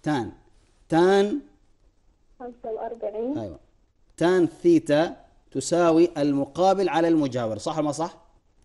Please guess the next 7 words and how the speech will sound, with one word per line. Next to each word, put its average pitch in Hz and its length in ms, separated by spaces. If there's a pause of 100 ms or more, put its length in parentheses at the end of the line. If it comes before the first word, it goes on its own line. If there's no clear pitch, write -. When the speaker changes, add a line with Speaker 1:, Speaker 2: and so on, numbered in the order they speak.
(420)
Speaker 2:
صح. - 340 (100)
Speaker 1:
من 160 140
المقابل؟ 185 680 (460)
من 151 100
يقابل 180 280
Speaker 2:
إكس. 170 100
Speaker 1:
الزاوية؟ 156 480